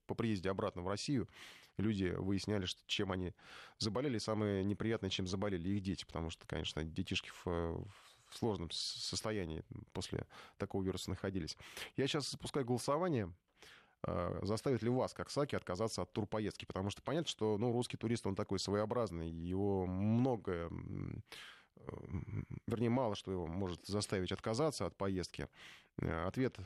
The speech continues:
да, однозначно один, и второй вариант, и не таким нас пугали. Э, я щас процитирую, э, пункт, на который ссылается Роспотребнадзор,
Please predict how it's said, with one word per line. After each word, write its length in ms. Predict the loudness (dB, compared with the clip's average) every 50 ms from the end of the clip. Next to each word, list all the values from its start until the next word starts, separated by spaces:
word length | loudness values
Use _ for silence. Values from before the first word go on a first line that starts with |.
| -12 -14 -14 -12
да, 420 | -10 -8 -6 -4 0 0 2 2
однозначно 680 | 2 2 0 0 2 2 0 0 0 -2 -2 -4 -4 -8 -6
один, 420 | -2 0 2 4 4 4 4 2 2
и 160 | 2 0 0
второй 300 | 0 0 0 2 2 2
вариант, 360 | 2 2 2 2 0 0 -4 -8 -10 -8
и 100 | -2 2 2
не 120 | 4 4
таким 280 | 2 0 -2 0 0 2
нас 140 | 2 0 -2
пугали. 400 | -4 -4 -2 -2 -2 -2 -6 -12 _ _ _ _ _ _ _ _ _ _ _ -20 _ _ _ _ _ _ -10 -8 -8 -6 -6 -8 -8 -8 -8 -6 -4
Э, 80 | -4 -2
я 140 | 0 0 0
щас 160 | 0 0 0
процитирую, 760 | -2 -4 -2 -2 -2 0 2 4 4 6 6 4 4 2 -2 -8 _ _ _ -20 _ _ -4
э, 680 | 0 0 2 2 2 2 2 2 2 0 0 0 -2 -4 -6 -10 _ _ _ _ _ _ _ _ _ _ _ _ _ _ _ _ _ _ _ _ _ -4
пункт, 240 | -2 0 0 2 2
на 100 | 0 0
который 280 | 0 0 0 2 0 2
ссылается 360 | 2 2 2 2 2 2 0
Роспотребнадзор, 840 | 0 0 -2 -4 -2 -2 -2 0 2 2 2 2 2 2 2 2